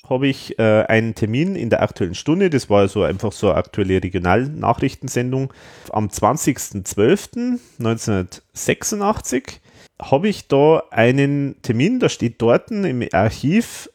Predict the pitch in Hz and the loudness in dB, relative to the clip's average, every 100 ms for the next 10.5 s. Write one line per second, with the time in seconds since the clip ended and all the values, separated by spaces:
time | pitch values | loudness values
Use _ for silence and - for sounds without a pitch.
0 | _ 120 - - 113 147 151 135 117 - | _ -4 -4 -6 -2 0 0 -2 -4 -4
1 | - - - 113 113 110 113 - - - | -8 -4 0 0 0 -4 -6 -6 -4 0
2 | 113 185 220 190 185 90 113 117 - - | 0 2 2 0 0 -4 -2 -4 -6 -10
3 | - 107 87 139 214 - 202 147 107 - | -4 2 4 4 2 -4 -4 -2 -4 -4
4 | - 113 110 - 226 - - - 110 - | -4 -4 -2 -2 -2 -6 -12 -8 -8 0
5 | 92 123 - 202 240 - - 143 123 143 | 2 2 0 -2 -2 -8 -8 -6 -2 0
6 | 151 - 123 156 208 - - - - _ | 0 2 4 4 2 -4 -20 -20 -20 _
7 | _ 147 143 127 139 127 - 120 202 - | _ 0 2 2 0 -2 2 4 2 -2
8 | - - _ _ - 175 190 - 175 - | -16 -20 _ _ -4 -4 -2 2 2 2
9 | 135 147 143 147 139 - 131 147 156 - | 0 0 -2 -2 -2 -2 -2 -2 -4 -4
10 | - 123 135 139 135 | 0 0 0 -2 -4